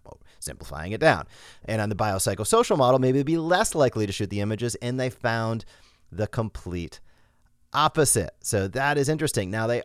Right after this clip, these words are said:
also found chiropractors in the low biomedical model appeared to be least familiar with the practice guidelines. Only fifty-two percent were familiar. Uh, in the mid, about thirty percent of chiropractors were familiar, and eleven percent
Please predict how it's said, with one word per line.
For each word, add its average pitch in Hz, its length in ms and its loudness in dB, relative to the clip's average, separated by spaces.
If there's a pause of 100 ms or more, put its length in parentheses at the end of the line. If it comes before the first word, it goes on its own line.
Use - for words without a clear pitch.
also 185 460 8
found 107 400 0 (380)
chiropractors 151 500 4
in 143 80 0
the 127 100 4
low 120 380 6
biomedical 110 920 0
model 98 500 -2 (160)
appeared 131 280 0
to 131 60 -4
be 127 160 -2
least 127 460 -4
familiar 127 560 2
with 120 140 0
the 123 80 -2
practice 131 500 -2
guidelines. 147 580 2
Only 101 180 -4
fifty-two 110 360 -6
percent 104 300 -2
were 92 80 -6
familiar. 143 400 2 (500)
Uh, 90 160 -4
in 110 80 -4
the 107 80 0
mid, 131 560 2 (160)
about - 240 0
thirty 123 220 2
percent 131 360 0
of 123 60 -2
chiropractors 120 540 0
were 120 100 0
familiar, 143 480 0 (140)
and 123 100 0
eleven 139 640 2
percent 107 420 -2